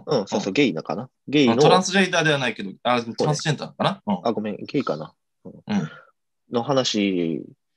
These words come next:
Speaker 2: やねんけどさ、あっちはもっとさ、
Speaker 1: うん。
Speaker 2: ポップやねんか。
Speaker 1: うん。はいはいはい。
Speaker 2: ポップや、
Speaker 1: ポップやな、
Speaker 2: ポップ、
Speaker 1: なんとなく。
Speaker 2: うん。
Speaker 1: 見てな-、
Speaker 2: そうそう。
Speaker 1: 見てるわけじゃないけど。うん。
Speaker 2: そう。こっちよりも、
Speaker 1: うん。
Speaker 2: こっちの方が全然重い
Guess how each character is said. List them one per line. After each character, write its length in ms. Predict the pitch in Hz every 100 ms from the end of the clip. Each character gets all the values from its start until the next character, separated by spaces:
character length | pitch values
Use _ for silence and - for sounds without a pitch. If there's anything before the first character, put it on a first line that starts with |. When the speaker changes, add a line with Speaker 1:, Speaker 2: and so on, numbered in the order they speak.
| _ _ _ -
Speaker 2:
や 120 | 104
ね 80 | 87
ん 20 |
け 80 | 73
ど 100 | 78
さ、 280 | 98 64 -
あ 80 | 156
っ 80 | -
ち 160 | -
は 40 | 131
も 140 | 101
っ 100 | 156
と 100 | -
さ、 280 | - 110 85 - -
Speaker 1:
う 40 |
ん。 40 | 247
Speaker 2:
ポ 60 |
ッ 40 | -
プ 80 | 95
や 80 |
ね 80 | 107
ん 80 | 98 -
か。 160 | -
Speaker 1:
う 460 | - - _ - 156
ん。 20 |
は 80 | 120
い 20 |
は 180 | 101 95
い 80 | -
は 80 | 82
い。 40 | - _ _ _ _ -
Speaker 2:
ポ 80 |
ッ 20 | -
プ 140 | -
や、 60 | 78
Speaker 1:
ポ 20 |
ッ 20 |
プ 80 | 78
や 60 |
な、 80 | 98
Speaker 2:
ポ 60 | 101
ッ 20 |
プ、 60 | 104
Speaker 1:
な 60 |
ん 40 | 101
と 80 | 98
な 140 | 92
く。 260 | 127 98 110
Speaker 2:
う 40 |
ん。 20 |
Speaker 1:
見 100 | 135
て 100 | 151
な-、 40 | 143
Speaker 2:
そ 20 |
う 40 |
そ 20 | 143
う。 40 |
Speaker 1:
見 60 | 156
て 60 |
る 80 | 156
わ 80 | 139
け 60 |
じ 80 | 110
ゃ 40 | 98
な 120 | 95
い 40 |
け 80 | 95
ど。 180 | 90 -
う 80 | 101
ん。 180 | 90 - _
Speaker 2:
そ 220 | - 110
う。 20 | 80 - -
こ 100 | - 143
っ 20 |
ち 680 | 190 175 175 170 165 165 156
よ 100 | 107
り 120 | 98
も、 360 | 98 82 76 - _ _ _ 226
Speaker 1:
う 60 |
ん。 40 | 202
Speaker 2:
こ 20 |
っ 20 |
ち 40 |
の 60 | 170
方 20 |
が 40 | 92
全 180 | 117
然 140 | 113 107
重 180 | 104
い 60 | 98